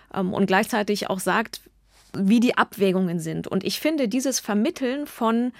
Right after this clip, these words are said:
"Uns fällt diese Entscheidung auch schwer, ich treffe sie aus folgenden Gründen und in meiner Abwägung komme ich zu folgendem Ergebnis." Ich finde, dieses Erklären und auch Teilhaben lassen an schmerzhaften Erkenntnisprozessen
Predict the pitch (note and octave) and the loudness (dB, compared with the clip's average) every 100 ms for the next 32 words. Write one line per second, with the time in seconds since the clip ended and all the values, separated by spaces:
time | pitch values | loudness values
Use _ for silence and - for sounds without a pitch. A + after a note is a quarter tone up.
0 | - - - C4 D4+ - A#3 A3+ A3 G3+ | -14 -20 -2 0 2 0 0 0 0 -2
1 | G3+ G3+ F#3+ - - - G3+ A#3 E4 - | -2 -2 -2 -4 -6 -4 0 0 -2 -4
2 | - - A3+ G3 F#3+ - F#3+ - G3+ G3 | -6 -4 -4 -2 -2 -2 -2 0 0 2
3 | F#3+ F3+ F#3+ A#3 D4+ D4 B3+ F#3+ G3 F#3 | 0 0 0 0 -2 -6 -4 -4 -2 0
4 | F3+ - C4+ - G3+ G#3 A#3 - A3 A3 | -2 -2 -4 -2 -2 0 -2 0 0 0
5 | G3+ - F#3+ G#3+ A3 G#3 G3 - F#3 A3 | -2 -6 -6 -2 0 0 -2 -4 -4 -4
6 | - F3 F3+ - - - - - - - | -4 -8 -8 -14 -20 -20 -20 -20 -18 -4
7 | F3+ - A#3+ A#3 A3+ C#4 C4+ C4 - - | -2 2 2 2 2 0 0 -2 -6 -14
8 | - - _ G3+ G3+ - A#3 C#4 D#4+ G#3 | -20 -20 _ -2 -2 -2 2 2 2 2
9 | F#3 - G3+ - E3 - B3 D4 D4+ G#3+ | 0 0 0 0 -2 -4 0 0 0 0
10 | G#3+ G#3 G#3 A3 G3+ F#3+ - A3 C#4+ - | 0 0 -2 -2 -4 -4 -2 -2 -2 -4
11 | A3+ - G#3+ - A#3+ B3+ G#3+ - G3+ - | -6 -6 -6 -4 -4 -4 -6 -8 -10 -6
12 | G3 G#3+ | -4 -4